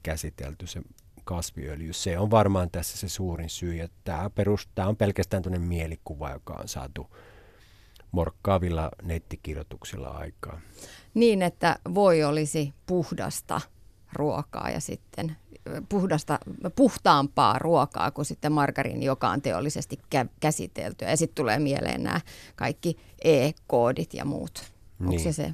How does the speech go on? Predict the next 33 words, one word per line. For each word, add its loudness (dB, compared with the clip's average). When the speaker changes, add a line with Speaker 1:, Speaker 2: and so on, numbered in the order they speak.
Speaker 2:
ajatus? -2
Speaker 1:
Niin, -4
se 0
siinä 2
on 4
varmaan 2
se -4
ajatus. -4
Ja -2
mitä 0
tuohon 0
puhtaaseen -2
ruokaan -2
tulee, -6
niin -8
tota, -8
puhtaitahan 2
ne 0
on 0
molemmat, 4
niin 0
kuin -4
mikrobiologisesti, -2
miten -4
elintarviketieteilijät -4
ajattelee -6
puhtaudella. -6
Tää -4
puhtaus 2
on 4
tämmönen 2
niin -4
kuin -6